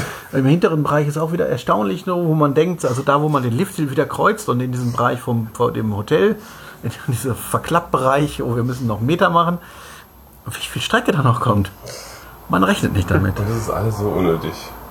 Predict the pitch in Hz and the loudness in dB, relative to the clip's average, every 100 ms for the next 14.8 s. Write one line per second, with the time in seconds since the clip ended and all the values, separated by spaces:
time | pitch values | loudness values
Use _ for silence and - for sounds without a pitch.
0 | - - - - 95 101 131 120 85 78 | -18 -18 -12 -4 -2 0 0 2 2 0
1 | - - 76 - - - - - - 127 | -6 -10 -8 -8 -14 -18 -20 -16 -6 -4
2 | 160 175 160 - 156 131 117 101 92 107 | 0 2 2 0 -2 2 4 4 2 0
3 | - - - - - - - 135 135 156 | -10 -20 -20 -20 -18 -18 -8 0 2 2
4 | 190 160 208 240 247 240 233 208 196 180 | 0 -2 0 2 2 0 0 -2 -4 -6
5 | 170 135 160 165 - - 180 - 185 180 | -6 -4 -2 -4 -4 2 2 2 -2 0
6 | 196 196 190 208 - 95 101 98 113 127 | 0 0 0 -2 2 4 4 2 -2 0
7 | 101 92 85 90 82 123 - 127 117 113 | -2 -2 -6 -2 0 0 2 2 4 2
8 | 117 110 101 98 87 87 - - - - | 2 0 2 2 4 2 0 -12 -16 -16
9 | - - 90 92 76 - - 135 - 80 | -14 -10 -8 -6 -4 -6 -8 -8 -6 0
10 | - - 95 - - - - - - - | 2 2 0 -4 -6 -4 -2 -4 -8 -4
11 | 98 98 107 127 - 101 92 85 - - | 0 2 2 0 0 0 0 -4 -10 -20
12 | - - - 98 - 104 107 - 95 95 | -20 -18 -6 -2 2 2 0 2 2 2
13 | 85 90 95 104 101 98 95 95 92 85 | -4 -8 -4 2 4 4 0 -2 -4 -6
14 | 80 80 - - 80 - - | -8 -6 -8 -8 -8 -8 -12